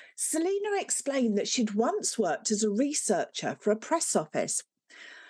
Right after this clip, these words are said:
but it just didn't suit her personality. She liked interacting with people personally rather than over emails. And that was the case with most of her press office work.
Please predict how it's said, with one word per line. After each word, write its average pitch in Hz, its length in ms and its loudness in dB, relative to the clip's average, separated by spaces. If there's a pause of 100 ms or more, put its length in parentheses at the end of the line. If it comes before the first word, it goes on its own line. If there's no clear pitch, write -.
(120)
but 349 80 2
it 392 140 -2
just 381 200 -2
didn't 349 300 -2
suit - 360 0
her 226 180 0
personality. 220 1040 0 (440)
She 392 240 0
liked 359 380 -4
interacting 262 800 0
with 233 100 2
people 233 460 -2
personally 254 680 0
rather 233 420 2
than 208 280 0
over 202 340 0
emails. 160 760 -2 (460)
And 240 160 0
that 277 180 -2
was - 180 0
the 190 100 0
case 185 340 -2
with 170 140 -4
most 202 320 0
of 143 100 -8
her 147 80 -6
press 240 380 -2
office - 340 -4
work. 123 420 0